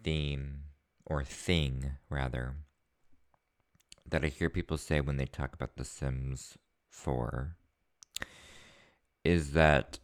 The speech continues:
um, the girls in the game, the, the, the females, they get more items. And, um, and I, you know, I had this in mind,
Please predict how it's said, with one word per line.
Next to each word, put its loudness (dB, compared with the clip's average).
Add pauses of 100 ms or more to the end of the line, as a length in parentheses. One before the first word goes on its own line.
um, -2 (1080)
the -2
girls 4
in -4
the -2
game, -4
the, -2
the, -2 (100)
the -4
females, -6 (100)
they -2
get -4
more -4
items. -10 (920)
And, 2 (100)
um, 0 (1160)
and 6
I, 6 (600)
you 2
know, 8
I 10
had 6
this 6
in 2
mind, 4